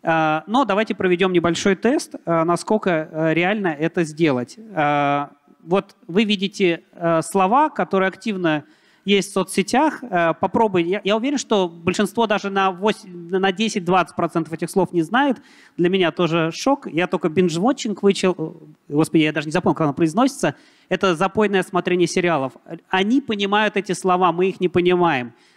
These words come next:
Какова вероятность того, что мы придумаем для них правильное сообщение и правильную медиастратегию? Ну, естественно, она невысока, если мы даже не знаем их сленг. А, и, конечно же, нужно принимать особые усилия, чтобы работать с этой аудиторией.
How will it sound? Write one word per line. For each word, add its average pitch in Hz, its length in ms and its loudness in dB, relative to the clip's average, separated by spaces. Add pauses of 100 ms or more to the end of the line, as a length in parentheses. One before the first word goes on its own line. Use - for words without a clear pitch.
(100)
Какова 220 360 2
вероятность 190 560 -2
того, 208 220 -2
что 214 160 -2
мы 196 100 4
придумаем 190 420 2
для 170 100 0
них 170 180 -4
правильное 185 480 2
сообщение 175 480 2
и 165 40 4
правильную 165 460 0
медиастратегию? 151 880 0 (260)
Ну, 233 160 2
естественно, 185 480 2
она 190 120 2
невысока, 165 560 0
если 151 260 -4
мы 180 120 2
даже 175 220 0
не 170 120 -2
знаем 160 380 0
их 151 80 0
сленг. 127 440 -4 (600)
А, 151 640 0 (100)
и, 185 420 -2
конечно 208 400 0
же, 180 120 2
нужно 185 300 2
принимать 175 440 2
особые 170 380 0
усилия, 233 360 2
чтобы 160 280 0
работать 160 420 -2
с - 60 -12
этой 160 200 -2
аудиторией. 147 680 0